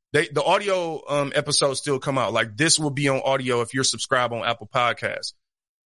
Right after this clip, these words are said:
But starting, like, five episodes ago, now we have the video and we have the daily inspiration content on YouTube as well.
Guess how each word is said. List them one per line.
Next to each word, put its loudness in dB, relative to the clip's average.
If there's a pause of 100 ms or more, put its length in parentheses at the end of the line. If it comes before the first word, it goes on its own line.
(460)
But 2
starting, 0
like, 2
five 2
episodes -2
ago, 0
now 2
we -4
have 2
the -6
video 2
and -4
we -8
have 2
the -12
daily 2
inspiration 0
content 0
on -2
YouTube 0
as -4
well. 2